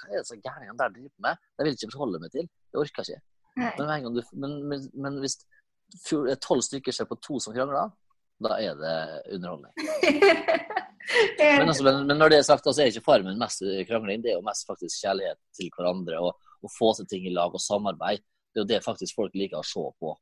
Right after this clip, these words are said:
Speaker 1: Du vil bli positivt sjokkert av å se på Farmen.
Speaker 2: Jeg t-, jeg tenker bare, jeg, jeg, altså, jeg er så inspirert over at man får ting, at, at det er en ting et helt folk kan, som enes om, eller, eller, eh, folk liker den andre, og så liker de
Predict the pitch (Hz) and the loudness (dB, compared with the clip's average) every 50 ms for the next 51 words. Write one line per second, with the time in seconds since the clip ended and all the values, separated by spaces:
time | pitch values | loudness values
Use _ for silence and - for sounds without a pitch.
0 | _ - 101 107 117 110 107 101 - - 131 113 98 92 - - 92 92 - - | _ -6 -2 -2 0 0 -2 -2 -2 -2 -4 -4 -4 -6 -4 -4 -6 -4 -4 -10
1 | 98 92 - 92 90 - - 85 85 92 95 - - - 82 73 71 67 - _ | -10 -6 -4 -4 -4 -4 -4 -8 -6 -6 -8 -10 -8 -10 -10 -10 -10 -16 -20 _
2 | _ _ _ _ _ _ - - - - - - 254 311 320 311 311 302 311 311 | _ _ _ _ _ _ -12 -8 -8 -4 0 2 6 8 8 8 8 6 4 0
3 | 294 - - 330 330 - 320 262 247 269 247 247 247 262 262 247 247 240 - - | 0 2 2 2 2 2 2 4 6 6 6 8 6 6 6 6 4 2 0 2
4 | 269 277 269 - 285 277 - 311 277 262 240 - - - 285 285 247 - - - | 4 4 6 4 4 2 4 6 6 6 6 4 4 6 6 6 6 2 -2 -2
5 | - 311 - - 277 - 311 302 294 294 - - 302 240 247 285 320 349 330 269 | -2 -2 0 0 -2 -2 -2 -4 -4 -4 0 0 0 2 2 4 6 6 6 6
6 | 240 - - - - 269 269 262 247 240 220 214 214 208 - - 254 240 - - | 6 2 -2 2 4 6 6 6 6 6 6 4 4 2 2 0 0 0 2 0
7 | 262 247 - - - - 294 294 311 302 302 - - 349 277 247 233 233 226 220 | 0 0 -2 -4 -6 0 2 2 2 2 2 0 4 4 4 6 4 4 2 2
8 | 214 - - - 233 233 240 - - 262 - 262 254 240 - 285 302 285 - - | 2 0 2 2 2 2 2 -2 -2 2 4 4 4 4 0 0 0 0 0 2
9 | 302 302 294 269 - - 294 269 233 214 - 262 277 269 226 - - 277 269 269 | 2 4 4 4 2 2 0 0 0 0 0 -2 -2 -2 -4 -4 2 2 2 4
10 | 269 - - 226 220 214 214 - 240 - - 247 226 - - 247 247 262 277 285 | 4 2 2 2 4 2 2 0 -2 -2 0 0 -2 0 0 2 2 4 4 2
11 | 294 - 233 202 180 175 196 220 220 214 208 - - 247 233 233 233 233 226 233 | 0 0 0 0 0 0 2 2 2 2 0 0 0 2 4 6 6 4 4 2
12 | 233 - - _ _ - 233 240 240 226 226 - - - - 339 339 339 - 302 | 0 -4 -20 _ _ 0 0 2 2 0 -2 -4 -10 -2 0 2 2 2 0 -2
13 | 294 330 - - 277 294 285 277 269 302 311 302 294 262 214 208 - 285 285 311 | -2 -2 0 0 2 4 4 6 6 4 4 6 6 6 6 6 4 4 6 6
14 | 330 330 349 339 320 311 | 6 6 4 0 0 0